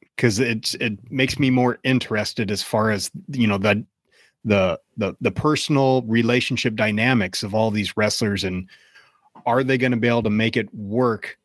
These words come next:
to have a match on down the line? And also, I mean, this kind of backstage chaos is, w-, you know, was the juice for me when, when the internet first popped up and I started getting onto,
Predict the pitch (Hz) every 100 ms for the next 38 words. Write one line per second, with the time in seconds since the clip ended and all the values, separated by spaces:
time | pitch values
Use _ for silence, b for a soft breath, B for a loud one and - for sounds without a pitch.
0 | _ - 117 117 101 95 113 110 - -
1 | - 110 104 101 104 101 90 95 101 92
2 | 87 87 b b b b - 165 180 202
3 | 185 165 160 147 - 131 127 151 - 160
4 | 139 107 123 131 - 139 123 - 127 135
5 | 139 - 110 104 - - _ _ _ _
6 | _ _ _ _ 117 190 151 107 95 92
7 | - _ 240 - 175 123 113 98 113 95
8 | 98 143 196 - - - - - 107 104
9 | 95 101 120 131 147 123 123 127 127 113
10 | - - 123 113 - 110 - 110 104 104
11 | 101 104 - 110 101 110 110 107 104 104
12 | - 101